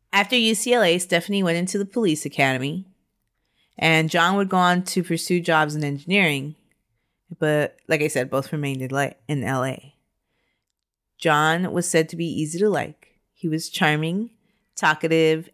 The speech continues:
and smart. Soon after graduation in the summer of eighty-four, John met the love of his life. He met the beautiful and brilliant Sherry Rasmussen. Sherry had begun attending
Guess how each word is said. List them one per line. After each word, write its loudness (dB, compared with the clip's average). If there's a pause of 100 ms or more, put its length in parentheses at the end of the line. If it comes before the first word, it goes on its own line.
and -4
smart. -8 (1900)
Soon 0
after 2
graduation 0
in -2
the -4
summer -2
of -2
eighty-four, 0 (960)
John 0
met 0 (180)
the -6
love 0
of -4
his -2
life. -10 (580)
He -8
met -2
the -6
beautiful 0
and -4
brilliant -2 (100)
Sherry 0
Rasmussen. -4 (360)
Sherry -2 (680)
had 2
begun 2
attending 0